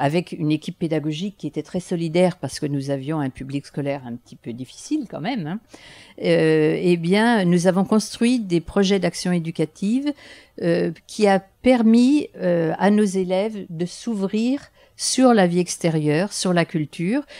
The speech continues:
Par exemple, euh, nous avons été, euh, faire, euh, des slams que les, euh, les élèves avaient écrits. Nous allons, nous les avons donnés au musée des Beaux-Arts.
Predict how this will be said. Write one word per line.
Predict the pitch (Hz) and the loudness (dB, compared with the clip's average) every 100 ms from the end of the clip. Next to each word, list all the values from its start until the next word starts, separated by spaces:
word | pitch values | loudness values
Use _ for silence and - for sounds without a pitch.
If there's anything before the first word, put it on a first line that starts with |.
| - - | -20 -8
Par | 151 | -4
exemple, | 143 135 156 240 269 - | -2 -2 0 2 0 0
euh, | 160 151 151 151 151 147 | 2 4 4 2 2 2
nous | 147 156 156 156 | 0 0 0 0
avons | 147 151 165 | 0 0 0
été, | 151 - 170 180 185 156 | -2 -2 0 2 4 2
euh, | 143 147 143 147 143 156 147 | 0 0 0 -2 -2 -2 -4
faire, | - - 185 185 180 | -6 -4 2 2 2
euh, | 160 151 160 - - - - | 2 0 0 -6 -16 -16 -14
des | 160 160 | -4 -4
slams | - - 190 202 185 | -4 0 4 6 4
que | 175 | 2
les, | 170 175 185 151 | 0 2 2 -2
euh, | 143 | -4
les | 156 160 160 | -4 -2 0
élèves | 185 196 165 | 0 0 -2
avaient | 156 | -2
écrits. | 156 - - 269 359 _ _ - | -4 -6 -4 -2 -2 _ _ -4
Nous | 156 | 0
allons, | 151 151 208 220 | 2 2 2 2
nous | 185 165 | 2 2
les | 165 160 | 2 0
avons | 165 170 | 0 0
donnés | 170 175 220 - | -2 0 0 2
au | 170 | 2
musée | 165 170 208 | 2 0 0
des | 190 | 0
Beaux-Arts. | 185 185 175 165 - | 0 0 0 -2 -6